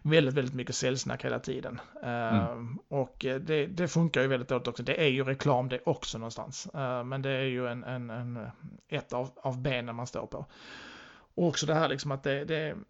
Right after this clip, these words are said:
Speaker 1: man jobbar liksom i sociala medier som om det vore någon typ av skyltfönster någonstans. Ehm,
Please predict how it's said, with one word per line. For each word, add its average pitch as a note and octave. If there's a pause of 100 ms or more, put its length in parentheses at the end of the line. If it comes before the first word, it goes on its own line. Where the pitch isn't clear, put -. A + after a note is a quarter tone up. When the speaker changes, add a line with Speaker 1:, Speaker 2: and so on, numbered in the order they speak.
(360)
Speaker 1:
man E3+
jobbar F3
liksom -
i D3
sociala D#3
medier D3
som D3+
om D#3
det D#3+
vore D#3+
någon D3
typ C#3+
av D3
skyltfönster E3
någonstans. - (220)
Ehm, C3+